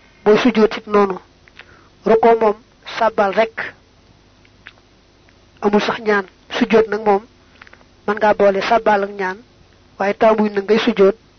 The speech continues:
di jàng foofa Alquraan. Tax hadiis ba dane, "Nuhiitu an aqra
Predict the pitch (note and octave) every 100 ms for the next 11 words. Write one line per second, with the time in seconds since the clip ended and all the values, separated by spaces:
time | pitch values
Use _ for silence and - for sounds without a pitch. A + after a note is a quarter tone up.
0 | _ - F#3 G#3+ G#3 G#3 G3 F3+ A3 -
1 | G#3 G#3+ A3 G#3+ - _ _ _ _ _
2 | _ _ _ _ - - A3+ G3+ A3+ A3
3 | G#3 A3+ - _ _ _ _ F#3+ G3 G3+
4 | A#3 A3+ A3 A#3+ _ _ _ - A3 G#3
5 | - A#3 -